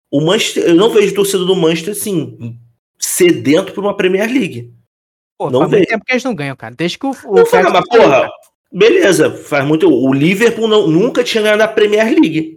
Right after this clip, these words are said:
Speaker 2: Não, mas aí tudo bem, cara. Aí tudo bem. O, o, o Liverpool ele já vinha.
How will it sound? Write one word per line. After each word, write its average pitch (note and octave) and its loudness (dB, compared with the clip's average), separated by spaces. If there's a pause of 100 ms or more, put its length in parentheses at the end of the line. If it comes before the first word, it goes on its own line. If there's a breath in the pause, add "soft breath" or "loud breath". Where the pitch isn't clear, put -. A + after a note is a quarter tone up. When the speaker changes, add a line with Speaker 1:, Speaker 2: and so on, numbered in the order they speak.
Speaker 2:
Não, D4 -10
mas C3 -12
aí E3 -8
tudo F4 -12
bem, F3 -6
cara. A2+ -20
Aí D3+ -12
tudo A#3+ -18
bem. C#3+ -8
O, B2 -12 (120)
o, C3+ -8 (440)
o B2 -8
Liverpool D#3 -4
ele F#3 -6
já G#3 0
vinha. F#3+ -4